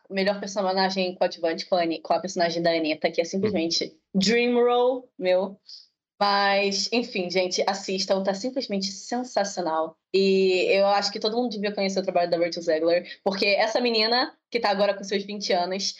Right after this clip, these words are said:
Speaker 1: acabou de ser contratada pra Shazam dois, meu povo, e ela vai ser a Branca de Neve no live action de Branca de Neve. Deem uma
Speaker 2: Pouca
Speaker 1: chance pra
Speaker 2: moral,
Speaker 1: essa menina,
Speaker 2: pouca
Speaker 1: gente.
Speaker 2: moral.
Speaker 1: Deem uma chance. Vocês podem me,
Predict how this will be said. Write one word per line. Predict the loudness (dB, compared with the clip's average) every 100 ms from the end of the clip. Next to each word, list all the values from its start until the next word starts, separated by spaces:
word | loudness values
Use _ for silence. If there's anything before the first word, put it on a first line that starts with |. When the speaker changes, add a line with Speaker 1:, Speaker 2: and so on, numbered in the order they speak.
| -14 _
Speaker 1:
acabou | -2 0 2
de |
ser | 0
contratada | 0 2 2 2 2 2
pra | 0 0
Shazam | 0 0 0 0
dois, | 0 -2
meu | 0 0
povo, | 2 2 2 -2 -4 -10 -2
e | 2
ela | 4 2
vai | 0
ser | 0 0
a |
Branca | 2 0 0
de | -4 0
Neve | 0 0 -2
no | 0
live | 0 2 2
action | 0 -4
de | -8 -6
Branca | -4 -4
de | -4
Neve. | 0 0 0
Deem | 0 0 2
uma | 2
Speaker 2:
Pouca | 2
Speaker 1:
chance | 2
pra |
Speaker 2:
moral, | 2 2
Speaker 1:
essa | 0 -2
menina, | 0 0
Speaker 2:
pouca | 2 2
Speaker 1:
gente. | 0
Speaker 2:
moral. | 0 -2 -4
Speaker 1:
Deem | 0 2
uma | 2
chance. | 2 0 -2
Vocês | -6 -10 -4 0
podem | 2
me, | 0 -2